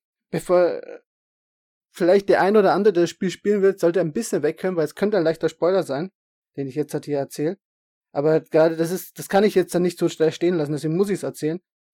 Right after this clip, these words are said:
Weil gerade dieses Setting, wenn du diese, diese Kinder in, äh, am, am Anfang, die so siebzehn, sechzehn und achtzehn Jahre alt sind,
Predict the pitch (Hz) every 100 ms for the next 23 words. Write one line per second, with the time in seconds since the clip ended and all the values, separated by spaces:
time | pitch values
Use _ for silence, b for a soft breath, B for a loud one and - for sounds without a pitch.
0 | _ 139 151 160 196 233 220 196 220 220
1 | 170 160 156 185 160 156 151 151 156 147
2 | - 220 220 185 151 160 - 165 156 160
3 | 165 175 208 196 160 147 - 156 143 196
4 | - 196 156 170 170 196 170 147 151 -
5 | 160 151 185 165 143 - 156 185 175